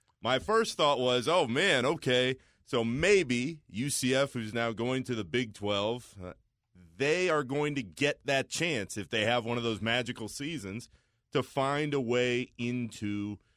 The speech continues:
a larger playoff." But then the second thought, and Randy, this is one that we'll talk about all day and will be a point of conversation, uh, for everybody moving forward. By putting it to twelve and by making this playoff that much bigger,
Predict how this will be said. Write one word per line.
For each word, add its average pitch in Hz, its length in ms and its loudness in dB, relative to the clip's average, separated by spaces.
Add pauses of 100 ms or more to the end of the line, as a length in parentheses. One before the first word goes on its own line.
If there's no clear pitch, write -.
(320)
a 107 160 -2
larger 107 580 0
playoff." 123 640 0
But 113 160 -2
then 147 200 2
the 120 60 -2
second 185 460 0
thought, 117 320 2 (100)
and 110 200 -2
Randy, 131 240 0
this 151 220 -2
is 135 120 -8
one 131 220 0
that 123 100 -2
we'll 123 140 -2
talk 123 260 0
about 110 240 0
all 113 180 2
day 127 360 0
and 113 120 -2
will 113 120 -2
be 110 180 -2
a 104 80 -2
point 139 300 -4
of 110 100 -6
conversation, 113 920 -6 (500)
uh, - 60 -20 (120)
for 135 100 0
everybody 120 440 2
moving 82 260 -8
forward. 71 460 -8 (600)
By 139 360 0 (320)
putting 185 480 -2
it - 160 -6 (200)
to 196 200 -6
twelve 80 480 -4 (200)
and 110 140 -6
by 123 160 2
making 135 440 -2
this 123 180 -4
playoff 123 480 0
that 120 180 0
much 104 300 -6
bigger, 110 420 -2